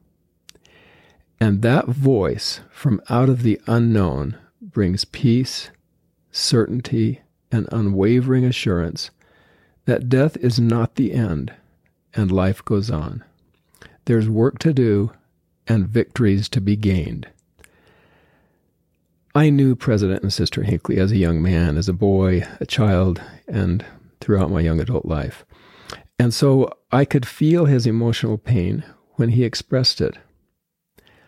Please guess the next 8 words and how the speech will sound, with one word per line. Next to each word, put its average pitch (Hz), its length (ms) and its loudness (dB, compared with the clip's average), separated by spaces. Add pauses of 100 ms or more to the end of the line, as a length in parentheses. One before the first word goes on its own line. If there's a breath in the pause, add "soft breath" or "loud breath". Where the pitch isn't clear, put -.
(680 soft breath)
I 120 160 2
knew 139 200 4
firsthand 131 880 -2
the - 80 -2
kind 110 280 0
of 110 100 -2
relationship 101 680 -2
he, 113 340 0